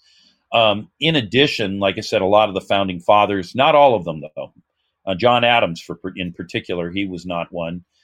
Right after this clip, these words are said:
uh, but many of them were. And you were asking about other religions. So there is an Islamic branch of Freemasonry, and of note, Ataturk Karm-, Kamel, I said his name wrong, Ataturk Kamel, who was the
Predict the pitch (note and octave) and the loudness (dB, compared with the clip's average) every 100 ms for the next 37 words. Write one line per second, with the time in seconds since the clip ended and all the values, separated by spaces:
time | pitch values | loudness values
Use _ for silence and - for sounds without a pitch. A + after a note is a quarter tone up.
0 | _ _ G#2 G2+ A#2+ C#3 E3 D#3+ A2 G#2 | _ _ -2 0 0 0 2 2 0 -2
1 | G2+ A#2 G2 F2 - _ _ - B2+ B2 | 0 2 2 0 -6 _ _ -2 0 2
2 | A#2 G#2 B2+ A#2+ A#2+ A#2+ B2+ C3+ - A#2+ | -2 -6 -8 -2 2 4 2 0 -4 2
3 | G#2+ A#2 B2+ A#2 G#2 A2 B2 F#2+ F2 - | 2 4 0 0 -2 -2 -2 -4 -8 -2
4 | A2 G2+ G2 G#2 A2 A2 G#2+ G#2 G2+ F2+ | 2 2 2 -4 -4 -2 -4 -6 -8 -6
5 | A2 C3+ D3+ C#3 - F2 F#2+ G#2+ A2+ B2 | 2 4 4 0 -4 -12 -6 -2 -2 -2
6 | - G2+ F2+ A2 G2 F#2 F2 G2 F#2 F2+ | -6 -16 -14 -10 -6 -6 -8 -10 -10 -8
7 | F2+ _ _ _ - A2 A2+ A#2 G#2+ C3 | -10 _ _ _ -2 0 0 -2 0 2
8 | B2 - - C3 C#3+ - B2+ A#2 _ _ | 2 0 2 2 2 -2 -4 -4 _ _
9 | B2 G#2+ G#2+ - - A#2+ G#2+ A#2 A#2 F#2+ | 0 2 0 -10 -4 -2 0 2 4 2
10 | - - F#2 - A2+ F2+ - F2 D#2+ D2+ | -2 -14 -14 -10 -10 -10 -10 -10 -8 -12
11 | D2 _ _ _ - D3+ E3 - D3+ D3+ | -14 _ _ _ 2 2 0 0 -2 -2
12 | - A2+ A2 G#2+ F2+ F#2 _ _ _ _ | -4 -2 2 4 4 2 _ _ _ _
13 | - C3 A#2 A2+ - A#2+ | -4 0 0 -2 -4 -6